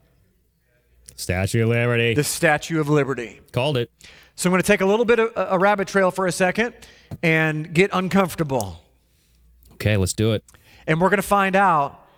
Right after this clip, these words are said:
Speaker 2: who Lady Liberty really is. So we're gonna go back to the French sculptor Frédéric Augustus Bartholdi.
Speaker 1: Mm-hmm.
Speaker 2: In eighteen thirty-four to nineteen oh four, went to Egypt in eighteen sixty-eight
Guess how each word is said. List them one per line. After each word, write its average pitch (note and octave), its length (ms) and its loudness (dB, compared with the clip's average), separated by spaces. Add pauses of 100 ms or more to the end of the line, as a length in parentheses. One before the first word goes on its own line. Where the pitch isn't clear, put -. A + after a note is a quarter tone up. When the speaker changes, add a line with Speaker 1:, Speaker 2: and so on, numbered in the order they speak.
(280)
Speaker 2:
who F#3 160 0
Lady F3+ 340 2
Liberty D#3 640 0 (100)
really D#3 400 2
is. - 480 -8 (2250)
So - 140 0
we're F3 60 0
gonna F#3 120 2
go F#3 140 0
back G3+ 280 0
to - 80 -10
the E3+ 100 -4
French G#3+ 480 -6
sculptor D#3 720 -6 (220)
Frédéric F#3 680 -2 (840)
Augustus F3+ 520 -2
Bartholdi. E3 640 -4 (340)
Speaker 1:
Mm-hmm. F2 200 -4
Speaker 2:
In D3+ 100 4
eighteen G#3 320 0
thirty-four G#3 460 -2
to G3 80 0
nineteen G3 340 -2
oh F3+ 100 -2
four, F#3 300 -2
went G#3 220 -2
to A3 120 -2
Egypt G3 460 -2
in F3 80 -2
eighteen G#3 440 -4
sixty-eight E3+ 720 -4